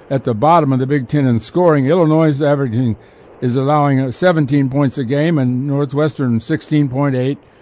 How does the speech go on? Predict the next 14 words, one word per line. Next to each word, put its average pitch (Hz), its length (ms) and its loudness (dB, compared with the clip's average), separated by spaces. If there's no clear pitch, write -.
Um, 127 560 -2
the, 165 220 -6
Northwestern 151 640 0
at 143 100 -2
the 143 100 -4
bottom, 147 440 0
and, 139 100 0
and 139 160 -4
also 143 300 -2
rush 143 320 -2
defense. 156 480 -2
Northwestern 147 640 -2
is 123 180 -4
last, 147 440 -2